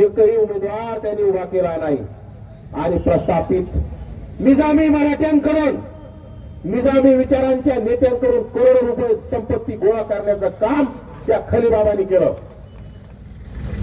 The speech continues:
आणि सामान्य प्र-, सामान्य मराठा समाज, गोरगरीब, आटोप-, गोरगरीब कष्टकरी मराठा समाजाचे तरुण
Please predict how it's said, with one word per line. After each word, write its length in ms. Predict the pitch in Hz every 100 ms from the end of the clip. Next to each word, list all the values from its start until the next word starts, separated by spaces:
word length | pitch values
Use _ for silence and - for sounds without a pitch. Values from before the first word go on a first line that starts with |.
| -
आणि 320 | - 214 233
सामान्य 540 | 202 - 220 233 226 226
प्र-, 180 | 214 202
सामान्य 720 | - - - 254 262 254 240
मराठा 360 | 226 226 226
समाज, 460 | 208 214 247 269 269 - - - - - - - - - - - - -
गोरगरीब, 460 | 277 330 294 311 277
आटोप-, 800 | 269 285 285 285 240 - - 254
गोरगरीब 420 | 320 277 311 302 - - - 311
कष्टकरी 480 | 285 294 277 269
मराठा 360 | 262 247 247 247
समाजाचे 480 | 240 240 240 233 233
तरुण 480 | 214 240 285 294